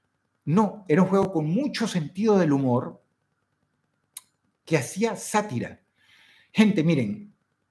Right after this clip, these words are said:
acuérdense de una cosa. Grand Theft Auto, en el fondo, muy en el fondo, fue, es, y en el mejorcísimo de los casos será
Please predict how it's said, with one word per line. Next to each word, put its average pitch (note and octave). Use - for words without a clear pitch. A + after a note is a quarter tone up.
acuérdense A3+
de F3+
una E3
cosa. -
Grand F3
Theft F#3
Auto, B3+
en D#3
el D3+
fondo, G2+
muy B3
en G3+
el D#3
fondo, A2+
fue, -
es, -
y D#3
en E3+
el E3+
mejorcísimo F3+
de F3+
los C3
casos -
será D#3+